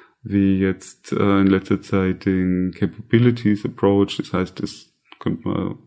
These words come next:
ja, auf Deutsch als Befähigungsansatz übersetzen.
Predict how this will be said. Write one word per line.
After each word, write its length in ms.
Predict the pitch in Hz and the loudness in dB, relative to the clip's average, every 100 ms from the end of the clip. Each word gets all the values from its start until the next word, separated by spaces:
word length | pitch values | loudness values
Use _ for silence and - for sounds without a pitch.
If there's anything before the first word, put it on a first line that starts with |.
| _ _ - | _ _ -10
ja, 140 | - | -6
auf 180 | - - | -6 -4
Deutsch 360 | 98 98 98 | 0 0 0
als 200 | - 95 | -4 -6
Befähigungsansatz 1120 | - - 113 127 127 120 113 - 104 104 101 - | -8 -2 4 4 4 2 2 2 0 0 -4 -4
übersetzen. 760 | 98 98 101 98 - 90 | -4 -4 -4 -6 -6 -8